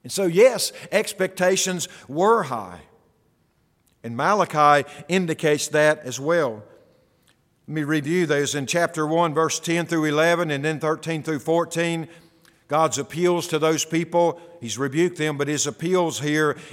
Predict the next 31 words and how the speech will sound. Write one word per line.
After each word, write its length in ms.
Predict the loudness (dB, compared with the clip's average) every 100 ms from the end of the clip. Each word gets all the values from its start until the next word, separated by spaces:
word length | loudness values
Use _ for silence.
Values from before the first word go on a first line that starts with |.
| -10
in 120 | -6
regards 480 | 0 4 4 4 0
to 100 | -2
his 220 | -2 -2
name. 320 | -2 -2 0
There 200 | 2 2
he 80 | 2
says, 300 | 2 2 2
"His 220 | -2 -2
name 320 | 0 0 -2 -6 -4
shall, 380 | 0 4 4 0 0
is 200 | -2 0
great 440 | 2 6 6 4
and 120 | 0
shall 400 | 0 2 6 8
be 200 | 6 4
honored." 500 | 2 2 0 -2 -8 -14 -20 _ _ _ _ _ _ _ _
That's, 200 | -14 -12 -8 -2
that's 180 | 0
what 220 | 2 2 4
they 160 | 2
ought 320 | 6 6 6
to 100 | 4
have 140 | 2 2
been 200 | 0 4
doing, 440 | 6 6 6 -2 -8 -4
but 80 | -2
he's 160 | 0
saying 320 | 2 4 2
to 100 | 0
them, 280 | -2 0 -2